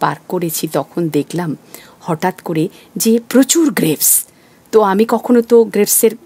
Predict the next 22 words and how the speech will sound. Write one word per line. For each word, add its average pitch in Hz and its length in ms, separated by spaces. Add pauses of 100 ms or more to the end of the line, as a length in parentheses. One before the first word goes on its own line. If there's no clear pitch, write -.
(120)
গাছ 185 280
একদম 214 300 (240)
কাছে - 240
থেকে 220 220
দেখিনি। 185 420 (420)
মনে 208 200
হলো 196 260
গ্রেপস 170 520 (240)
বলে 202 180
ছুটে 190 420
গেলাম, 160 320
গাড়িটা 160 420
পার্ক 156 320
করলাম, 165 320
মেয়ে 160 260
চলে 143 320
গেল, 151 220
তারপরে 143 360
আমি 151 140
ছুটে 143 320
গেলাম। 143 320 (560)
কিন্তু 226 420